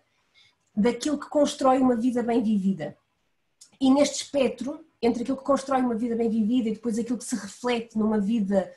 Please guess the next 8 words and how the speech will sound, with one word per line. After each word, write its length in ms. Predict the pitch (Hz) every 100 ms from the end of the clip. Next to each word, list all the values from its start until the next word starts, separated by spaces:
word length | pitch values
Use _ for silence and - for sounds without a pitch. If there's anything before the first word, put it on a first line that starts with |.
| -
sofrida, 800 | - 208 - 226 220 196 254 294 _ _ -
há, 320 | 226 247 285 - _
enfim, 260 | 220 214 214
uma 220 | 190 220
imensidão 520 | 226 240 240 247 240
de 60 | 240
estados 460 | - - 214 214 220
intermédios. 800 | 214 208 202 185 185 - -